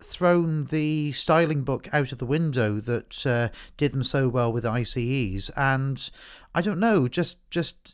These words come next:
created something that looks much more vulgar, in my opinion, when it comes to the E Qs. Um, and I, I, I doubt very much that my opinion matters to why they're not selling in the numbers wh-, which everyone thought they would, but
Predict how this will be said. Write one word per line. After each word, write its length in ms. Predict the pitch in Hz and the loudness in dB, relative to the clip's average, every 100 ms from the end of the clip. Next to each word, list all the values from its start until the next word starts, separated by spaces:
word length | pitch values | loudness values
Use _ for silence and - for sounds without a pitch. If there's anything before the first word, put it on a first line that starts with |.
| - - | -14 -6
created 420 | 175 160 160 - | -2 0 -2 -4
something 400 | 185 170 175 170 | -2 -2 -2 -2
that 100 | 165 | -2
looks 200 | 165 - | -2 -2
much 280 | 165 - - | -4 -4 -2
more 160 | 165 | 0
vulgar, 420 | 139 147 226 147 107 | 4 4 4 2 2
in 160 | 104 | 0
my 160 | 98 98 | -2 -2
opinion, 640 | 95 113 101 98 95 101 - | -2 -2 -4 -6 -6 -8 -6
when 160 | 120 | -6
it 100 | 120 | -4
comes 320 | - 117 113 - | -6 -6 -6 -8
to 380 | - 117 110 - - - - | -6 -4 -4 -6 -16 -20 -10
the 100 | 127 | -6
E 260 | 139 135 123 | -2 -2 -2
Qs. 680 | - 151 107 101 107 - 143 | -2 -2 -2 -2 -4 -4 0
Um, 300 | 143 143 135 - - - | 0 0 -4 -10 -20 -8
and 140 | - 156 | -2 -2
I, 240 | - 151 - - | 0 -2 -2 0
I, 80 | 156 | 2
I 60 | |
doubt 360 | - 156 180 - | 4 4 4 2
very 220 | 143 135 | 0 0
much 400 | 135 143 - - | 0 -2 -6 -6
that 240 | 143 135 - | -4 -4 -8
my 240 | 147 135 139 | -6 0 2
opinion 500 | 131 - 127 127 123 | 0 0 -2 -2 0
matters 360 | 131 123 123 | -2 -2 -6
to 80 | - | -4
why 180 | 127 127 | 0 0
they're 140 | 120 | 0
not 200 | 120 127 | -2 -2
selling 460 | - 143 147 123 107 | 0 0 0 0 -2
in 160 | 110 107 | -4 -4
the 60 | |
numbers 340 | 107 104 107 101 | -4 -4 -6 -6
wh-, 260 | 120 - | -6 -6
which 220 | 123 - | -8 -6
everyone 300 | 127 113 113 | -4 -4 -6
thought 280 | 110 135 131 | -4 -4 -2
they 120 | 123 | -4
would, 320 | 104 110 127 143 | -4 -4 -4 -4
but 280 | 139 - | -4 -6